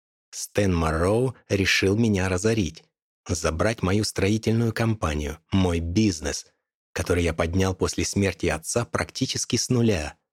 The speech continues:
Вот как я мог повестись на тот проект? Ведь чувствовал неладное. Но мои инженеры, юристы, проектировщики, да и все значимые для меня лица в компании как один твердили, что это самый грандиозный и многоприбыльный проект.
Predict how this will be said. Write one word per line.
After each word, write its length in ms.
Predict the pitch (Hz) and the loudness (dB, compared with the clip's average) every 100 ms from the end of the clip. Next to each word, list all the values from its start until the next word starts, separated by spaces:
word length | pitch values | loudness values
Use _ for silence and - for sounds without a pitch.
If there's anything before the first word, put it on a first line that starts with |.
| _ _ _ _ - | _ _ _ _ -4
Вот 360 | 101 85 82 - | -2 0 -2 -2
как 300 | - 110 - | -2 -2 2
я 100 | 95 | 2
мог 240 | 92 95 | 2 0
повестись 560 | 92 90 87 - 101 - | -2 0 -2 -2 -2 0
на 120 | 82 | -2
тот 260 | 80 78 - | -2 -8 -4
проект? 560 | 78 76 65 - - _ _ _ _ | -4 -4 -6 -10 -20 _ _ _ _
Ведь 240 | 95 85 82 | -2 0 0
чувствовал 540 | - 120 - 78 73 | 0 0 0 -2 0
неладное. 600 | 78 76 69 78 78 80 _ _ - | -2 -2 -2 -2 -6 -8 _ _ -4
Но 180 | 87 82 | -2 0
мои 260 | 82 82 | 0 0
инженеры, 600 | 85 80 82 95 95 87 - | -2 -2 0 2 0 -4 -4
юристы, 560 | 95 101 98 98 - 87 | 0 2 2 0 -2 -6
проектировщики, 1000 | 92 104 101 - 98 107 - 90 78 - _ _ _ - | -2 0 0 0 2 2 0 -4 -6 -8 _ _ _ -8
да 160 | 95 90 | 0 2
и 120 | 98 | 2
все 240 | - 143 | 0 0
значимые 520 | 117 123 - 120 113 | 2 0 0 2 2
для 160 | 107 110 | 2 2
меня 260 | 113 117 113 | 4 2 2
лица 300 | 143 - 85 | 0 -2 -6
в 80 | |
компании 680 | - 82 82 85 82 80 76 _ | -2 -2 0 0 0 -2 -6 _
как 220 | - 92 104 | -4 -2 0
один 280 | 104 98 | 2 0
твердили, 520 | 85 87 80 80 78 - - | 0 -2 0 -2 -2 -6 -10
что 220 | - 82 | -6 -4
это 180 | 76 - | -2 -4
самый 500 | - 85 87 87 82 | -2 -2 0 0 0
грандиозный 840 | 85 85 85 82 90 92 95 92 | 0 0 2 2 2 0 0 0
и 40 | |
многоприбыльный 840 | 87 90 92 80 90 92 90 87 | 2 2 0 0 0 2 2 2
проект. 500 | 85 87 90 80 - | 0 0 0 -2 -4